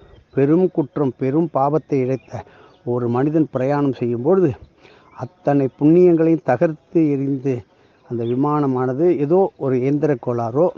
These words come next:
ஏதோ ஒண்ணு நடைபெறுது. நம்ம பார்க்குறோம், அடிக்கடி விமான கோளாறு, தாமதமாக கிளம்புது, தாமதமாக வருது, இல்லைன்னா விமானம் ஒண்ணுக்கு ஒண்ணு இடிச்சுக்குது, இடிப்பது போல ஒரு பயத்தை நிகழ்த்தி இடிக்காமல் தப்பிப்பது.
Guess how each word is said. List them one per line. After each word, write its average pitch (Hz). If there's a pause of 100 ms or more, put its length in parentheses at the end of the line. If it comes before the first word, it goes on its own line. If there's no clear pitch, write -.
(260)
ஏதோ 135
ஒண்ணு 147
நடைபெறுது. 135
நம்ம 208
பார்க்குறோம், 175 (520)
அடிக்கடி 139
விமான 139
கோளாறு, 127 (380)
தாமதமாக 147
கிளம்புது, 135 (500)
தாமதமாக 147
வருது, 131 (540)
இல்லைன்னா 160 (300)
விமானம் 160
ஒண்ணுக்கு 170
ஒண்ணு 165
இடிச்சுக்குது, 151 (380)
இடிப்பது 135
போல 190
ஒரு 139 (600)
பயத்தை 156
நிகழ்த்தி 143 (100)
இடிக்காமல் 139
தப்பிப்பது. 143